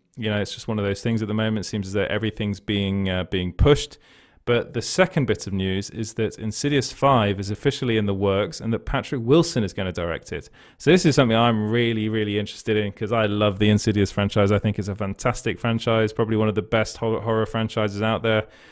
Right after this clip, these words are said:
I think it's just, I, I think it's really under, underappreciated. And I think I, I'm actually really excited to see what Patrick Wilson does with the franchise. This would be, I believe, his directorial debut, which is a pretty big franchise to be, uh, to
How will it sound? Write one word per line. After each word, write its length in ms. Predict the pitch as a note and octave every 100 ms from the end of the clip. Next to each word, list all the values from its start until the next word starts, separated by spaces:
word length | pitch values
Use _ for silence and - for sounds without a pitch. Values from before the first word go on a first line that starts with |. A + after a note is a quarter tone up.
| - - _ -
I 60 |
think 240 | - G#2 G#2
it's 120 | -
just, 260 | G2+ - -
I, 240 | A#2 A2+
I 40 | B2
think 180 | B2+ A#2
it's 160 | G2
really 260 | A2+ A2+ G2+
under, 380 | G2 G2 G2 -
underappreciated. 1000 | G#2+ G#2 G2 G#2+ G#2 - G2 F#2+ G2 F#2 - - - _ _ _
And 100 | A#2+
I 60 | B2
think 260 | C#3 C#3 - -
I, 180 | A2+ A2+
I'm 180 | A#2+ B2+
actually 280 | B2+ - D#3+
really 340 | B2 C3+ E3+
excited 400 | D3+ - C#3+ D3+
to 20 |
see 180 | B2+ C3
what 140 | B2 -
Patrick 300 | B2+ C3+ A#2+
Wilson 300 | C3 B2+ A2+
does 260 | B2+ C#3+
with 100 | A#2+
the 60 | G2+
franchise. 340 | G#2+ G#2 G#2
This 200 | B2 D3+
would 320 | E3 D#3+ _ -
be, 180 | C3+
I 80 | C3+
believe, 680 | B2 G#2+ G#2 G#2 B2+ D#3 D3+
his 120 | C3
directorial 640 | B2 A#2 F#2+ B2 A2+ G#2+ G2+
debut, 480 | F#2+ F#2+ D#2 E2 C#3 _ _ - _ _ _
which 240 | F#2 -
is 140 | G2 G2+
a 100 | G2
pretty 300 | - E3+ C3
big 240 | B2 B2
franchise 500 | - A2 A2 G2+ G2
to 120 | -
be, 340 | F#2 G2 F#2+ F#2+
uh, 300 | F#2 F#2 F2+
to 200 | -